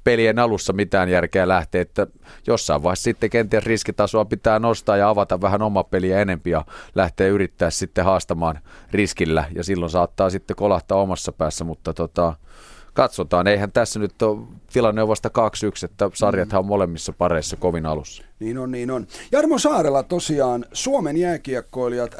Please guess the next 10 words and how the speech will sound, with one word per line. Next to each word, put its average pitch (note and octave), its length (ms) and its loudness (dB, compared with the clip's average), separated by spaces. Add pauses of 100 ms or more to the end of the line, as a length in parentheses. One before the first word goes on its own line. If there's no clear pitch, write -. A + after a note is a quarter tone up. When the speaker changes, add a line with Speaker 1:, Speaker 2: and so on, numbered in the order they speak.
Speaker 2:
ry:n C3 300 -6
toiminnanjohtaja C3+ 840 -2
täällä C3+ 260 -4
studiossa C3 500 -8
tänä C#3 260 -6
iltana. C#3 300 -8
Onko A#3 240 -8
playoff-aika C#3+ 1000 -2 (440)
pelaajayhdistyksen A#2+ 1040 -2
tiimoilta A2 640 -6